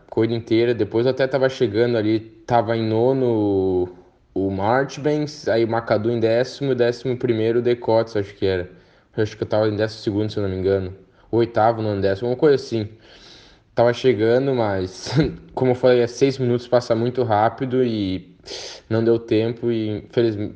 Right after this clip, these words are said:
daí depois eu fui pra Last Chance. <clears throat> Aí eu consegui largar super bem, eu tinha um gate bom, porque eu era o quinto a alinhar. E aí eu consegui passar o decote, tava na cola do Osby e tava tentando ir de boa,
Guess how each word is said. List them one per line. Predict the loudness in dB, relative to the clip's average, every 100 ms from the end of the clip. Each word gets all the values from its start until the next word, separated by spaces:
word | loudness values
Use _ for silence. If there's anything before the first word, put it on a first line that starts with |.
| -14
daí | -8 -2 2 2 0
depois | -2 -2 0 -2
eu |
fui | -2 0
pra | 2 2
Last | 2 -2 -4
Chance. | -2 0 0 -2 -10 -18 _ -20 -20 -20 _ _ _ _ 2
<clears throat> | 4 4 0 -8 -20 -20 -20 _ 0
Aí | 2 4 2
eu | 0
consegui | -2 -4 2
largar | 2 4 2 2
super | -2 2 2
bem, | 2 0 0
eu | -2
tinha | -2 -2
um |
gate | 0 -2 -4
bom, | -2 0 0 -4
porque | -8 -16 0
eu | 2
era | 2
o | -2
quinto | -6 -2 0
a |
alinhar. | 0 0 0 -2 -6 -18 -20 -20 -20 _ _ -2
E | 2 2
aí | 4
eu | 2
consegui | 0 -4 -4 0
passar | 2 2
o | 0
decote, | 0 0 4 4 2 2
tava | 2 2
na | -2
cola | 2 2 4
do | 2
Osby | 2 4 4 2 -4 -6 -8
e | -2 -2
tava | 2 4 4 2
tentando | -2 -2 2 2 2 0
ir | -2
de | -4
boa, | 2 4 4